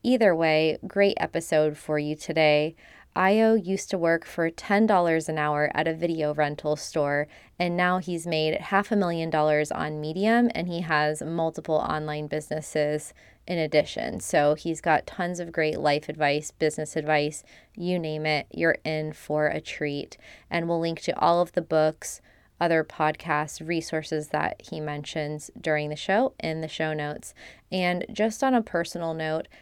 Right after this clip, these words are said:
this episode kicks off with me talking about a friend who passed away recently because it had just happened the, the day before, or I just found out about it the day before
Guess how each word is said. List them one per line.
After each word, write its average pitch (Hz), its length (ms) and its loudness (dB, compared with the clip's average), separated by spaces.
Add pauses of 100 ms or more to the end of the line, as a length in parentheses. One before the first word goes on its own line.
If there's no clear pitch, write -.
(140)
this 175 400 0
episode 165 560 -2
kicks - 440 -6
off 160 360 0
with 160 540 -4
me 165 720 -6 (100)
talking 165 340 -8
about 156 400 0
a 151 140 -4
friend 185 480 -2
who 180 140 -4
passed 156 420 -8
away 156 300 0
recently 156 840 -6 (680)
because 165 400 0
it 165 100 0
had 165 220 -2
just - 240 -2
happened 151 720 -2
the, 160 160 -2 (300)
the 165 100 -2
day 151 340 0
before, 156 540 2
or - 20 8
I 165 160 6
just 175 260 0
found 156 220 -2
out 175 180 4
about 151 280 0
it 147 160 -2
the 143 60 -6
day 151 200 0
before 151 680 -2